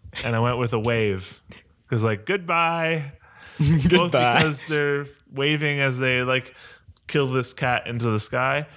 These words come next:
Speaker 1: but also because, goodbye, this is, we're sailing off in this podcast. This is a good way to s-, get sent out on.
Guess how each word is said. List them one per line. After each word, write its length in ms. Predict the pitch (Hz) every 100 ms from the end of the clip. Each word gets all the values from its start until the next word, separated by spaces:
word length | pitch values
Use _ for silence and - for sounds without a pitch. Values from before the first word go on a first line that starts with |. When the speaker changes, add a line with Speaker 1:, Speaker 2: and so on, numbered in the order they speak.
| -
Speaker 1:
but 100 | 123
also 320 | 135 127 131
because, 480 | 117 117 117 113 -
goodbye, 500 | - 135 127 120 120
this 220 | 117 -
is, 80 | 120
we're 120 | 117
sailing 400 | 117 135 127 120
off 200 | 113 110 107
in 80 |
this 100 | 104 -
podcast. 560 | 101 95 - 98 98
This 160 | 120 -
is 40 |
a 40 | 101
good 180 | 110 104
way 100 | 104
to 60 |
s-, 180 | 98 -
get 160 | - 90
sent 260 | 113 101 98
out 200 | 90 87
on. 240 | 85